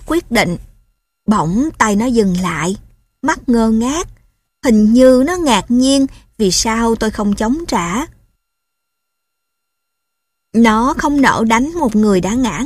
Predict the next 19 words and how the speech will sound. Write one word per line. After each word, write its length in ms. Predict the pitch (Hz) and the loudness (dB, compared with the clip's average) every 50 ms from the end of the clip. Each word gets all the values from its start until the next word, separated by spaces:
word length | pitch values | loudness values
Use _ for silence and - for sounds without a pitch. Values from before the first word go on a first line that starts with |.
| 330 | -4
ngựa 220 | 294 247 196 - 180 | -2 -2 -2 -2 -2
như 240 | 208 220 220 214 208 - | -2 0 0 -2 -4 -4
tôi. 320 | 226 226 233 233 233 226 - - - - _ _ _ _ _ _ _ _ _ _ _ _ _ _ _ _ - | -4 -2 0 0 0 -2 -4 -8 -14 -20 _ _ _ _ _ _ _ _ _ _ _ _ _ _ _ _ 0
Nhưng 260 | 240 247 226 214 196 - | 2 2 2 2 0 0
tôi 220 | - 214 208 196 202 | 0 0 0 0 0
thì 200 | - 208 170 - - | -2 -4 -6 -8 -8
khác. 320 | - 240 233 247 285 330 - - - _ _ _ _ _ _ _ _ _ - | -8 -6 -6 -6 -6 -8 -10 -16 -20 _ _ _ _ _ _ _ _ _ -4
Cái 140 | 359 359 349 | 0 0 2
làm 280 | 320 269 226 202 202 | 2 2 2 0 0
tôi 180 | - 240 240 247 | 0 0 -2 -2
không 280 | - - 277 269 262 | -2 -2 -2 0 2
đánh 140 | 247 247 262 | 2 2 2
lại 300 | 311 339 285 208 185 190 | 0 -2 -4 -2 0 0
nó 340 | 202 220 220 226 240 262 330 381 - - | 0 0 0 0 -2 -2 -4 -6 -6 -4
chính 160 | 269 247 294 | -2 -2 -2
là 220 | 359 370 294 240 | -2 -2 -2 -2
lòng 260 | 220 214 202 190 175 180 | -2 -2 -2 -2 -4 -4
hối 240 | - 226 233 285 320 - | -4 -4 -4 -4 -6 -4
hận. 240 | - 208 127 - | -4 -4 -4 -4